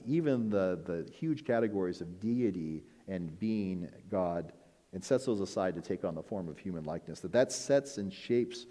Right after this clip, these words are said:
uh, the type of humility that we're to possess as a church. Jesus here is our model. And so there's a repositioning of self in this, uh, that we become, uh, self-sacrificial in the way that we serve others.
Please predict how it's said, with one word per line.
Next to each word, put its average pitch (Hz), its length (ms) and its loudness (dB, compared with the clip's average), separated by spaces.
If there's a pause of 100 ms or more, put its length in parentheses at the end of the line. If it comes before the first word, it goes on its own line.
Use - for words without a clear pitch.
(220)
uh, 95 140 0 (100)
the 95 80 -2
type 110 220 2
of 90 80 -2
humility 107 360 2
that 90 80 0
we're 107 220 0
to 110 60 0
possess 90 400 0
as 82 140 -2
a 78 60 -4
church. - 440 -4 (400)
Jesus 139 420 6
here 127 300 8
is 139 260 6
our 98 160 6
model. 98 480 4 (440)
And 101 120 -4
so 120 140 4
there's 110 140 4
a 104 60 4
repositioning 120 680 4
of 92 80 -4
self 120 360 4
in 117 100 2
this, 113 360 0 (400)
uh, 101 160 4
that 92 160 4
we 107 100 4
become, 101 600 0 (120)
uh, 92 180 -4
self-sacrificial 127 1080 2
in 107 60 0
the 104 60 0
way 104 180 6
that 92 80 4
we 82 100 -2
serve 113 360 4
others. 120 460 4